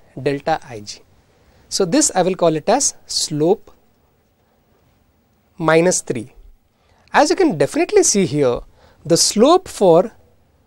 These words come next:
minus three volt is lesser as compared to the slope for the one at V G S equal to zero.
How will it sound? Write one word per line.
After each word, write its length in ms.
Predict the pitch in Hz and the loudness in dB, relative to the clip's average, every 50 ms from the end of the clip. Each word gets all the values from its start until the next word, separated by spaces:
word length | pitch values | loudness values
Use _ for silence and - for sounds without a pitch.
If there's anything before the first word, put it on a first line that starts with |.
| _ _ _ _ - | _ _ _ _ -12
minus 500 | 131 135 139 147 170 214 285 311 - - | -6 -4 0 0 2 2 0 0 -2 -4
three 240 | - 214 240 240 | -4 -2 0 0
volt 320 | 233 220 214 226 226 - - - | 2 6 6 4 4 2 -6 -4
is 260 | 226 247 - - - - - | -4 -2 -2 -4 -6 -6 -6
lesser 680 | 127 131 135 135 135 135 - - - 233 175 151 175 - _ _ _ _ - | -4 -2 0 0 0 2 2 4 6 6 6 4 2 -2 _ _ _ _ -4
as 220 | 160 160 180 - - | -2 -2 -2 -2 -4
compared 340 | - 170 147 139 165 160 151 | -6 -6 -4 -2 -2 -2 0
to 40 | |
the 100 | 151 160 | -2 -2
slope 340 | 151 - - 156 143 135 - | -4 -4 -2 -2 -2 -2 -2
for 260 | - - - 311 339 - _ _ _ _ _ _ _ _ - | -4 -2 -2 -2 -2 -4 _ _ _ _ _ _ _ _ -6
the 80 | - 147 | -4 -2
one 160 | 147 151 160 | 0 0 -2
at 120 | 180 - | -2 -4
V 100 | 170 139 | -6 -6
G 60 | 135 | -4
S 100 | 139 - | -4 -4
equal 220 | 139 - - 180 185 | -4 -4 -6 -6 -4
to 100 | 262 220 | -4 -2
zero. 300 | - 311 220 127 - | 0 0 0 0 -4